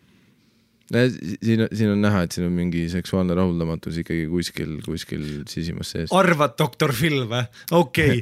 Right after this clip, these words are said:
Speaker 1: <laughs> Oleme jõudnud. <laughs>
Speaker 2: See me ei, loe edasi.
Speaker 1: Äh, palun lihtsalt siduge keegi mind kinni ja võtke mind, sest mul on seda vaja.
Speaker 2: Arvad, et doktor Phil, seal on puudujääk. Arvad, et see tu-,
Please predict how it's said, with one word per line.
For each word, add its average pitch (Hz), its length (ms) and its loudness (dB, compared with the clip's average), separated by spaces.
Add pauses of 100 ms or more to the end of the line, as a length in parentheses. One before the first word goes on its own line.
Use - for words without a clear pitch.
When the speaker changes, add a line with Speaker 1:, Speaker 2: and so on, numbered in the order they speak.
(140)
Speaker 1:
<laughs> - 180 -6
Oleme 104 300 6
jõudnud. 107 480 4 (720)
<laughs> - 800 2
Speaker 2:
See 277 180 2
me 208 160 6
ei, - 80 -8 (100)
loe 202 240 4
edasi. 143 360 2 (1120)
Speaker 1:
Äh, 95 400 2
palun 117 400 4
lihtsalt 95 420 2 (120)
siduge 104 840 2 (200)
keegi 95 420 2
mind 87 280 2
kinni 92 500 2
ja 69 180 -2
võtke 92 360 0
mind, 82 320 -2
sest - 320 -4
mul 87 160 0
on 82 80 2
seda 80 200 -4
vaja. 85 260 2 (320)
Speaker 2:
Arvad, 175 420 2
et 156 120 2
doktor 147 360 -2
Phil, 135 280 0
seal 135 200 0
on 135 260 -2
puudujääk. 127 640 0
Arvad, 139 320 0
et 113 80 -4
see 127 120 -4
tu-, 135 120 -2